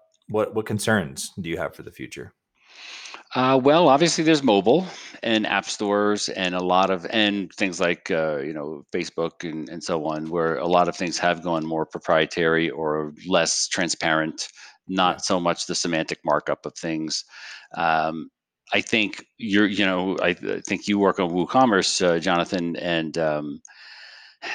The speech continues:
Speaker 2: the ability to monetize, uh, through app stores, uh, although, <laughs> uh, you know, sometimes you might not want people taking a thirty percent cut,
Speaker 1: Yeah.
Speaker 2: uh, but a lot of folks even build, uh,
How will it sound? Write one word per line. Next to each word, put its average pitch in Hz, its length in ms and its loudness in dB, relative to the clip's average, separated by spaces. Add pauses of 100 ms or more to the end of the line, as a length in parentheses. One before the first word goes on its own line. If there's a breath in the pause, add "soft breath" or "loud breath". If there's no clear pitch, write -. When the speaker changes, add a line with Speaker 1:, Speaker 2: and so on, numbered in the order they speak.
(140 loud breath)
Speaker 2:
the 117 120 4
ability 135 480 4
to 120 80 2
monetize, 147 1080 0 (300)
uh, 98 160 -2
through 117 1000 0 (380)
app 110 180 2
stores, 147 720 0 (100)
uh, 82 300 0
although, 95 560 4
<laughs> 80 140 -10
uh, 87 160 -8 (180)
you 92 80 -10
know, 82 100 -10
sometimes 87 480 -4
you 90 80 -6
might 85 180 0
not 92 220 0
want 90 240 -2 (240)
people 92 200 0
taking 92 300 0
a 85 60 0
thirty 90 260 -2
percent 82 340 -4
cut, - 300 2 (380 loud breath)
Speaker 1:
Yeah. 87 140 2
Speaker 2:
uh, 82 180 2
but 92 360 2 (180 loud breath)
a 113 100 6
lot 113 280 8
of 117 80 4
folks 120 360 4
even 127 280 4
build, 117 440 2 (300)
uh, 101 120 -2